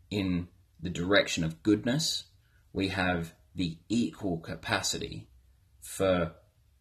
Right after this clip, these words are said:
brilliant creativity that is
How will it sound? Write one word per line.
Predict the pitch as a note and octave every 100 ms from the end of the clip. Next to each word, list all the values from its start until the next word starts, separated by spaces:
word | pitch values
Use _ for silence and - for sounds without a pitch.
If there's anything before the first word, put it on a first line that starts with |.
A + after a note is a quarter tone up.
| _ _ _ _ _ _ -
brilliant | A2 A2 G#2 F2+
creativity | - - G2 F2+ E2+ - F2 E2 D#2+ D#2+
that | F2+ E2+
is | F2+ D#2+